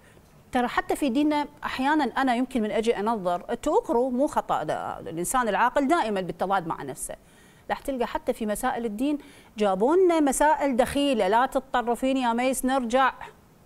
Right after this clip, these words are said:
جابوا لنا مسائل دفينة والله، جابوا لنا من فلان ومن علان وحطوا بيه دينك، ودينك أبدًا مو هيك. دينك متسامح، فأنا مع التغيير، مع التغيير والخطط.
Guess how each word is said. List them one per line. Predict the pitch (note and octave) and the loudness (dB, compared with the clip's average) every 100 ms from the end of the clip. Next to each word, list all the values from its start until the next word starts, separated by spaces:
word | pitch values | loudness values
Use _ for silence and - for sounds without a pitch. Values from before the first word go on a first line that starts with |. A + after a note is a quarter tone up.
| - - - - - - - | -20 -20 -20 -20 -20 -20 -8
جابوا | F3+ E3+ C#4+ | -4 -2 0
لنا | A#3 | -2
مسائل | F3 B3+ B3 F3 | -4 -4 -4 -6
دفينة | F3 A#3+ B3 E3 | -6 -8 -8 -6
والله، | G#3+ F#3 - - - | -4 -6 -8 -16 -6
جابوا | F#3+ G#3 A#3+ | -4 0 -2
لنا | G#3 | -2
من | F#3+ | -6
فلان | - G#3 G3 G3+ | -6 -6 -6 -8
ومن | G3+ | -10
علان | G3+ A#3 D#4+ | -8 -6 -4
وحطوا | - C#4 C#4+ | -4 -2 -2
بيه | A#3 | -2
دينك، | F3 D#3+ - - - - | -4 -8 -12 -16 -20 -8
ودينك | F#3+ G#3 A#3+ - | -4 -2 -2 -2
أبدًا | G#3 A#3+ | -2 0
مو | G3 C3+ | -2 -6
هيك. | F#3 - - - _ _ - - - - - - | -12 -18 -18 -20 _ _ -20 -20 -20 -20 -20 -10
دينك | G3+ F#3+ - | -8 -6 -8
متسامح، | F3 F3+ G3 E3+ F3+ - - - - - | -12 -12 -12 -12 -14 -16 -20 -20 -20 -12
فأنا | A3 A3 G3+ | -8 -6 -6
مع | E3 | -6
التغيير، | D#3+ - D#3+ D#3 D#3 - - - _ - _ _ - | -8 -10 -10 -10 -12 -18 -20 -20 _ -20 _ _ -10
مع | F3 C3+ | -8 -8
التغيير | - F3+ F#3 B3 | -6 -4 -2 -2
والخطط. | G#3 - G#3+ D#3 | -4 -6 -8 -8